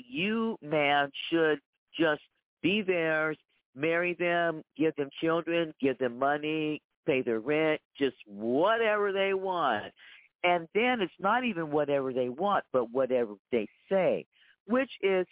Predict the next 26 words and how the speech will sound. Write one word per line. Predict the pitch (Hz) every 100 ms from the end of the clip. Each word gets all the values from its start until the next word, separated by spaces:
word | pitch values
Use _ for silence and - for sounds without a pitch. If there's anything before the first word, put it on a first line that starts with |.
| -
control. | 175 151 - - 175 170 147 110 73 60 _ _ _ _ _ -
So | 175
you | 175
got | 170 170 156 139
a | 139
lot | 151 202 262
of | 311 302
manipulation | 294 269 269 - 240 233 226 214 - 170
and | 160
a | 147
lot | 135 147 165
of | 196 -
control | 226 - 247 233 226 202
going | 160 143 131
on, | 127 123 123 _ _ - _ -
but | 147 131
with | 180 180 -
communication | 165 147 165 170 160 - 202 202 196 - 139 123 117 - - _ -
and | 151 143 127 - -
dialogue, | 160 180 185 147 127 127 120 120 117 _ _ _ _ -
y'all | 131 156 170
can | - 240 208
get | 175 -
together, | 202 - 170 160 139 139 135 -
and | 143 135
when | 135 143